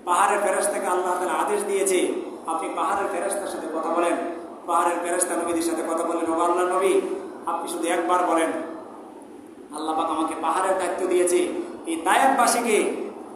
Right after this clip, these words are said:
আমি ফেরেশতা দুই পাহাড়ের মধ্যবর্তী জায়গায় এনে তাদেরকে সমূলে ধ্বংস করে দিব, আপনি শুধু একবার বলেন।"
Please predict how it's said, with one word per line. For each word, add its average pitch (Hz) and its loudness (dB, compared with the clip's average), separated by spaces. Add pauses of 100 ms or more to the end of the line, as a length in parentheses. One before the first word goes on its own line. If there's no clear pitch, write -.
(800)
আমি - -2 (100)
ফেরেশতা 240 4
দুই 214 4
পাহাড়ের - 6
মধ্যবর্তী 208 2
জায়গায় 196 4
এনে 180 0
তাদেরকে 180 0
সমূলে 247 2
ধ্বংস 175 2
করে 165 0
দিব, 151 -2
আপনি 165 2
শুধু 165 -4
একবার 170 2
বলেন।" 147 -2